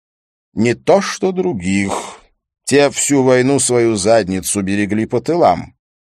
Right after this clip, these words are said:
А как войне конец, так позаписывались в сопротивление. Мы называли их, как мормонов,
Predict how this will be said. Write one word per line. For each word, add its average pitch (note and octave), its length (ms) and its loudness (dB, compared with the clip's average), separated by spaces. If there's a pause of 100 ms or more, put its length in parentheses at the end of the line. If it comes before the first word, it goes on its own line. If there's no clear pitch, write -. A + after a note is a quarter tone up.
(460)
А F#2+ 140 -2
как C#3 220 0
войне C#3 360 2
конец, F3+ 460 0
так A#2 180 -2
позаписывались A2+ 800 0
в - 80 -6
сопротивление. E2 1120 -6 (720)
Мы D3 180 0
называли C#3 640 2
их, - 100 -4
как B2 200 -4
мормонов, C3 640 0